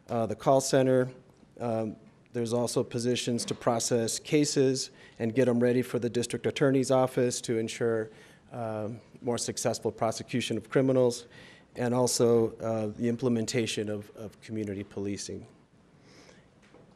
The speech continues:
And lastly, in police, we have, uh, a highlight of one-time funding of four million for vehicle pol-, uh, replacement, as Mister Bakta mentioned earlier.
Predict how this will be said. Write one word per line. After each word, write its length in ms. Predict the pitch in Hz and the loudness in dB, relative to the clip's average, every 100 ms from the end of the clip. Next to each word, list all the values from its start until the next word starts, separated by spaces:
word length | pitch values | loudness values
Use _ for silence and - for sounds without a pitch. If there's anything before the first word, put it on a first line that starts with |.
| - | -6
And 260 | 120 120 117 | 0 2 2
lastly, 480 | 123 131 - 123 120 | 0 -2 0 2 2
in 120 | 113 | 0
police, 500 | 131 135 135 131 - | 0 2 4 2 -2
we 160 | 120 | -4
have, 420 | 117 123 120 107 - 107 | -2 0 0 -4 -8 -6
uh, 220 | 113 117 - | -4 -4 -6
a 80 | |
highlight 400 | 120 131 123 120 | -2 0 0 0
of 140 | 117 107 | 0 0
one-time 480 | 135 139 156 131 131 | 0 0 2 0 0
funding 400 | 131 123 120 113 | 0 0 0 0
of 120 | 113 | -2
four 220 | - 135 | 0 2
million 500 | 123 120 113 110 113 - - - | 2 2 0 -2 -4 -10 -20 -14
for 120 | - 113 | -8 -4
vehicle 400 | 120 117 120 110 | -2 -2 -4 -8
pol-, 280 | - 110 - | -6 -6 -6
uh, 220 | 123 107 101 | -10 -8 -8
replacement, 680 | - 113 139 127 - 120 107 - - | -8 -2 2 2 2 0 -2 -4 -8
as 280 | 107 110 110 | -4 -4 -4
Mister 280 | 113 - 110 | -6 -6 -4
Bakta 400 | 98 98 107 101 - - - - | -4 -4 -6 -8 -14 -20 -20 -16
mentioned 380 | 113 98 104 95 | -14 -12 -12 -10
earlier. 340 | 98 95 92 | -10 -10 -12